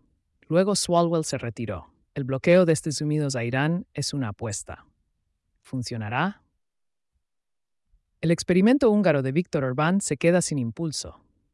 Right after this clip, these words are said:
La amenaza de Trump aumenta los riesgos y deja los problemas sin cambios. En patrulla con las fuerzas canadienses asegurando el Ártico ante el crecimiento de las amenazas globales.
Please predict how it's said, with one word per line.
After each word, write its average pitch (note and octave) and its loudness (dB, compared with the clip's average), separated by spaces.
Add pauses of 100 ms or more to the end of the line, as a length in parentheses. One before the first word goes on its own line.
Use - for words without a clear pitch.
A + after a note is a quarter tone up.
(240)
La C3+ -6
amenaza D#3+ 0
de E3 2
Trump E3+ 0
aumenta D3 0
los B2+ -4
riesgos D3+ -2
y D3 -10
deja D#3 0
los C3 -6
problemas C3+ -6
sin A2+ -8
cambios. G#2 -10 (640)
En C#3+ -4
patrulla G3 0
con D#3 -2
las B2+ -2
fuerzas E3+ 0
canadienses D3 -2
asegurando D#3 2
el D#3+ 4
Ártico D#3 0
ante C3 -4
el B2 -6
crecimiento C#3 -4
de C#3 -2
las A#2+ -6
amenazas A#2+ -6
globales. A2+ -10